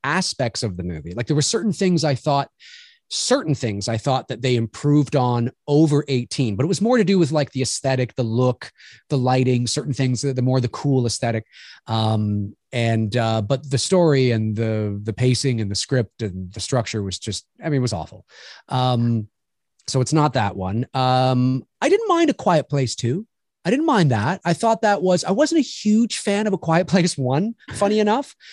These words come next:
Speaker 1: because I found that the, in order f-, to justify the movie to continue, these characters had to continue to make incompetent decisions.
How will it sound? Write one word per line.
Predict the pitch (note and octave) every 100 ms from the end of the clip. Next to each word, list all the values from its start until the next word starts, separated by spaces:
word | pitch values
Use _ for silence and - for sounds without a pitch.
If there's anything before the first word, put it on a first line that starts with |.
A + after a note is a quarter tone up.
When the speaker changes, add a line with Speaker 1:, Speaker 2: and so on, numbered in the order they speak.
| - -
Speaker 1:
because | D3 F#3 G3+ G3 G3 -
I | F3+
found | - A#3 B3 A#3+
that | G3+ -
the, | D#3+ F3+ F3+ E3 -
in | F#3
order | F#3+ G#3+ A3+
f-, | -
to | -
justify | D3+ E3 F#3 F3+ F3+ F3
the | E3
movie | C#3+ D#3+ E3+
to | D3+
continue, | C#3+ C3+ D#3+ E3 G3+
these | F3 -
characters | - F3+ F3 D#3+
had | D#3+ D#3+
to |
continue | D#3 C#3 F3 E3+
to |
make | D#3+ D#3
incompetent | C#3+ C3 D#3 D3 C3
decisions. | C3 - D#3+ B3 D4